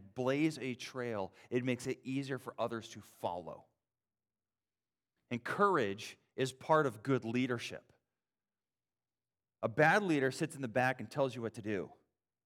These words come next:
A good leader does it as he encourages you to join him in doing it.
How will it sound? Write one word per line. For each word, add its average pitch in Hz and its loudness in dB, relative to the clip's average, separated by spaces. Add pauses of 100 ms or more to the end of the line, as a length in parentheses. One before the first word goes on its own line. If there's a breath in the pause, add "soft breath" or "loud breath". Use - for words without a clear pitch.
(360)
A 117 -2
good 151 4
leader 127 2
does 123 0
it 87 -4 (280)
as 135 4
he 123 -2
encourages 113 -2
you 104 -8
to 92 -8
join 110 -4
him 85 -10
in 90 -8
doing 80 -8
it. - -20